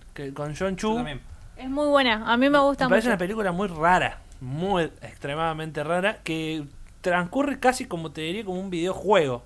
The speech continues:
Speaker 1: incluso. Eh, juega todo el tiempo con el tema de las plataformas, con el tema de la interfaz de internet, o sea,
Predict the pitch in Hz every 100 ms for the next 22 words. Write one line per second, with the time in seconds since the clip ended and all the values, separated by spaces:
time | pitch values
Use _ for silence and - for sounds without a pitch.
0 | - 131 131 135 131 123 117 - - -
1 | - 143 139 131 135 135 - 196 185 180
2 | 202 196 170 180 190 185 156 147 143 160
3 | 165 170 - - - - 135 143 135 131
4 | 127 - 135 131 123 - 165 170 175 180
5 | 175 - 131 131 135 147 147 135 131 127
6 | 131 123 - 147 143 139 131 131 151 165
7 | 135 143